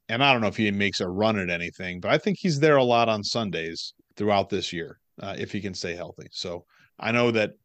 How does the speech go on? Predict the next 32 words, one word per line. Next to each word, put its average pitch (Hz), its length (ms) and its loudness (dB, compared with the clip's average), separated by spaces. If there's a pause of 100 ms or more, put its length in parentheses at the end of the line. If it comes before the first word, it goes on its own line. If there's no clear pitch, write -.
(120)
we're 117 280 4
all 113 160 6
gonna 107 100 0
be 98 140 -2
pulling 110 300 0
for 101 100 -6
that. 98 180 2
I 107 140 2
certainly 87 420 -6
am, 85 300 -10 (420)
uh, 87 220 -6
'cause 98 180 -8
I 107 60 4
love 104 200 4
watching 95 300 -2
that 82 160 -10
dude 80 220 -16
play. - 220 -16 (600)
So 180 220 6
why 180 200 8
don't 214 200 6
we 139 480 6 (440)
close 156 420 6
out 131 200 8
this 123 220 2
segment 120 320 2
with 123 160 2
our 110 400 4
Bet 123 360 2
Stamp 120 440 0
best 110 520 0
bet, 92 260 -2